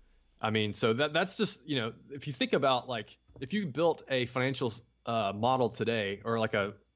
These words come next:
financial statements, I mean, they would not look the same way they do now. We're operating on just a legacy kind of system. And there's nothing wrong with them. I mean, they're not flawed necessarily. They're just, I mean, you have to understand how to interpret them.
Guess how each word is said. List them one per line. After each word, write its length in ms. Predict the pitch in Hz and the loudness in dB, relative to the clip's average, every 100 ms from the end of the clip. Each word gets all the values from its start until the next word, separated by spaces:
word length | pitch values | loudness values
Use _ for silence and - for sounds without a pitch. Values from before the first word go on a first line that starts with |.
| - | -4
financial 460 | 127 123 120 113 | 0 0 -2 -4
statements, 640 | 98 - 131 104 98 - - _ _ - | -4 -2 -4 -4 -16 -18 -20 _ _ -10
I 60 | 117 | -4
mean, 100 | 127 | 0
they 100 | 180 | 2
would 160 | 135 | 2
not 300 | 120 143 98 | 2 -2 -2
look 300 | 120 131 - | -4 -4 -6
the 80 | 113 | -12
same 260 | - 113 101 | -4 -4 -2
way 160 | 104 | -4
they 160 | 98 98 | -4 -4
do 160 | 101 | -4
now. 280 | 87 101 87 | -4 -4 -2
We're 140 | 104 123 | 2 4
operating 460 | 123 135 127 117 | 4 2 -2 0
on 100 | 104 110 | -2 -4
just 160 | 110 | -4
a 60 | 98 | -4
legacy 640 | 104 107 107 - 107 95 | 0 0 -2 -6 -6 -8
kind 200 | 95 104 | -6 -6
of 80 | 85 | -6
system. 400 | - 113 - - - - - _ | -10 -10 -12 -14 -20 -20 -20 _
And 140 | - 202 | 2 4
there's 140 | 196 | 4
nothing 240 | 262 180 | 4 2
wrong 340 | 117 113 165 208 | 0 2 2 2
with 160 | 104 | -2
them. 140 | - 82 - | -10 -18 -8
I 60 | |
mean, 140 | 123 127 | -6 -2
they're 120 | 165 | 0
not 280 | 170 127 - | 0 -2 -8
flawed 680 | - 127 160 113 85 110 113 | -8 0 2 0 -2 -12 -10
necessarily. 720 | 120 104 - 95 92 98 107 _ - | -10 -10 -6 -6 -6 -8 -10 _ 0
They're 120 | 135 | 0
just, 340 | 139 160 - | 4 2 0
I 40 | 131 | -4
mean, 100 | 127 | 0
you 140 | 147 | 2
have 160 | 147 - | 0 -2
to 120 | 131 | -6
understand 360 | 127 120 123 113 | -6 -4 -4 0
how 100 | 113 | 0
to 120 | 101 | 0
interpret 440 | 101 - 185 127 | -6 -6 -4 -6
them. 180 | - - | -12 -18